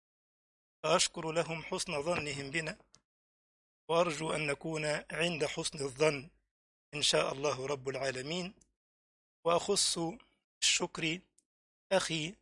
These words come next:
وحبيبي الشيخ أبي عبد الله السويفي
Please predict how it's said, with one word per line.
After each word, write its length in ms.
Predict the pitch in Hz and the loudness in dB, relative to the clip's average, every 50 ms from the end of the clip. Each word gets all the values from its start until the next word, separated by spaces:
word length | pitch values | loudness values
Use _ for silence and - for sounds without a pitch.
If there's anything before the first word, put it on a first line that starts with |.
| _ | _
وحبيبي 640 | 165 - - - - 131 156 156 151 139 143 143 160 | -4 -4 0 0 0 0 0 -2 -2 -2 -4 -6 -4
الشيخ 500 | 190 - - - 170 156 156 143 - - - - | -2 0 0 2 2 2 0 0 -2 -4 -2 -2
أبي 180 | 170 135 147 | 0 0 2
عبد 240 | 135 151 147 131 131 | 0 0 -2 -2 -6
الله 360 | 135 135 139 170 170 165 - - _ _ _ _ _ _ _ _ _ _ _ _ _ _ _ - | -6 0 4 4 4 4 0 -6 _ _ _ _ _ _ _ _ _ _ _ _ _ _ _ 2
السويفي 600 | 165 - - - - 160 156 156 147 - - 156 | 4 4 4 4 2 2 0 0 0 -2 -6 -12